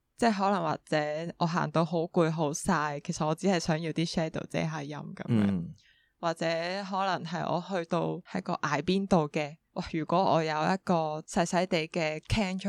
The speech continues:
Speaker 1: 去嘅一個路仔或者一個台仔，我可以踏出去，然後感受一下喺呢個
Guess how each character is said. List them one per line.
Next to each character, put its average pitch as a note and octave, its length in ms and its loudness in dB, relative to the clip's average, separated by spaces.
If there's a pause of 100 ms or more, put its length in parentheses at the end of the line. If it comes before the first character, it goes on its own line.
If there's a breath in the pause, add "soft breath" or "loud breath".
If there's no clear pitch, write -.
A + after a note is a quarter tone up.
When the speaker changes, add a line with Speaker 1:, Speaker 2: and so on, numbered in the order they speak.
Speaker 1:
去 F3 240 -2
嘅 D3+ 320 -6
一 - 100 -4
個 D3 480 -4 (120)
路 D#3 260 2
仔 D3 380 -4 (340)
或 E3 100 0
者 D#3+ 120 -4
一 E3 140 -2
個 E3+ 180 -2
台 - 160 -8 (340)
仔， C#3+ 340 -2 (400)
我 D3+ 120 0
可 E3 160 2
以 F#3+ 100 2
踏 C#3+ 220 0
出 - 240 -2
去， D#3+ 400 -4
然 D3+ 120 -10
後 D3+ 120 -8
感 D#3 260 -4
受 F3 240 -2
一 D#3+ 40 0
下 E3+ 380 -2
喺 E3 140 -4
呢 F3 80 0
個 D#3 340 -2